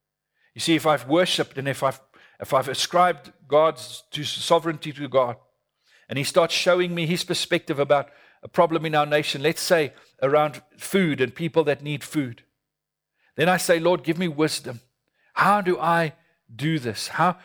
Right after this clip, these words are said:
what are you asking of me to do?" Then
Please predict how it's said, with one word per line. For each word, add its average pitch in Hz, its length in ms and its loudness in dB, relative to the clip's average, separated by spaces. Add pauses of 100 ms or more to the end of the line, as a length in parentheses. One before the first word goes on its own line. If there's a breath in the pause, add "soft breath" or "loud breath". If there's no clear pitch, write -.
(100)
what 190 160 0
are 214 40 -2
you 196 240 0
asking 165 420 -2
of 135 140 -4
me 127 160 -10
to 127 140 -18
do?" 117 240 -8 (1200)
Then 185 400 0